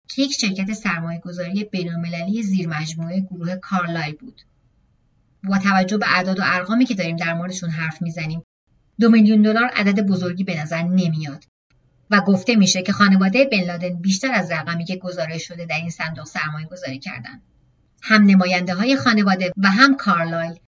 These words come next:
هم نظرن که رقم دو میلیون دلار خیلی پایینه. حالا این عدد هر چی که بوده، این حقیقت رو ثابت می‌کنه که خانواده بن لادن ارتباط مالی با گروه کارلایل داشته و در نتیجه این ارتباط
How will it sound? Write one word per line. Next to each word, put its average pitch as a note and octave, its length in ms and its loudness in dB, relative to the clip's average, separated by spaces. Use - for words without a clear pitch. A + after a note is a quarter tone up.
هم G3+ 300 8
نظرن F#3 440 4
که G3+ 120 0
رقم G3+ 280 4
دو A3 240 2
میلیون E3 280 -4
دلار E3+ 280 -4
خیلی F3+ 380 -4
پایینه. - 480 -14
حالا C#4 240 2
این E4+ 160 -2
عدد A3 220 -2
هر C#4+ 260 -4
چی A3 160 0
که F3 140 -6
بوده، E3 220 -8
این A3+ 240 0
حقیقت F#3+ 420 -6
رو G3 60 -6
ثابت F#3+ 380 -4
می‌کنه D#3+ 360 -8
که - 120 -8
خانواده F#3+ 640 2
بن F3+ 80 -2
لادن D#3+ 420 -6
ارتباط G3+ 420 0
مالی G3+ 520 6
با E3 180 -4
گروه D#3+ 280 -10
کارلایل D#3+ 500 -10
داشته D#3+ 440 -10
و F#3+ 80 6
در F3 220 4
نتیجه E3+ 300 -2
این D4 160 -4
ارتباط G#3+ 540 0